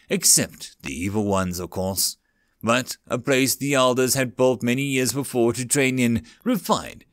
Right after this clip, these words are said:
and teach the arts of qi. We, the orphans, were not students at the monastery, in the strictest sense. As part of our upbringing, some physical training was involved,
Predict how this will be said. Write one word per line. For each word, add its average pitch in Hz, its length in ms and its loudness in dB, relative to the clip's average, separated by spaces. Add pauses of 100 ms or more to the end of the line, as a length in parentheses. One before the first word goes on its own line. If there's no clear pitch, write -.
(140)
and 123 240 -2
teach 135 300 0
the 185 180 0
arts 85 260 -4
of 85 100 -8
qi. 104 560 -4 (720)
We, 131 540 0
the 110 220 2
orphans, 113 720 0
were 123 240 2
not 127 320 -2
students 110 560 0
at 92 100 -4
the 120 80 -4
monastery, 104 720 -2 (300)
in 175 100 -4
the 214 100 2
strictest - 480 -2
sense. 95 420 -2 (300)
As 147 200 2
part 170 340 2
of 160 100 0
our 175 200 0
upbringing, 143 560 -2
some 147 280 0
physical 151 380 0
training 123 460 -2
was 127 320 2
involved, 127 680 2